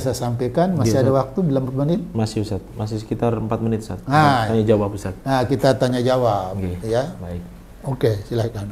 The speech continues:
Speaker 2: Ya, monggo Bapak Ibu dari jamaah yang berada di Zoom atau di YouTube yang ingin bertanya bisa langsung, bisa di chat Zoom atau chat YouTube, atau yang mau langsung di link
Speaker 1: Hmm.
Speaker 2: Zoom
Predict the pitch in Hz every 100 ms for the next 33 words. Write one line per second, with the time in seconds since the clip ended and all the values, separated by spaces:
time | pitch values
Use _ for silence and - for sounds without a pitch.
0 | 107 - - 113 110 117 139 135 117 120
1 | 117 113 131 156 - - 135 117 107 107
2 | 107 107 104 104 98 127 127 110 110 101
3 | 104 101 104 104 127 120 113 110 107 107
4 | - 156 - - 107 107 110 104 - 101
5 | 110 123 120 107 101 107 101 101 98 98
6 | 95 98 98 98 - - - - - -
7 | - - 107 104 104 98 104 - - -
8 | - - - - - 113 110 131 190 190
9 | 123 98 104 - 104 113 107 147 151 120
10 | 120 123 127 127 123 123 123 123 120 120
11 | 127 127 120 117 117 120 117 117 143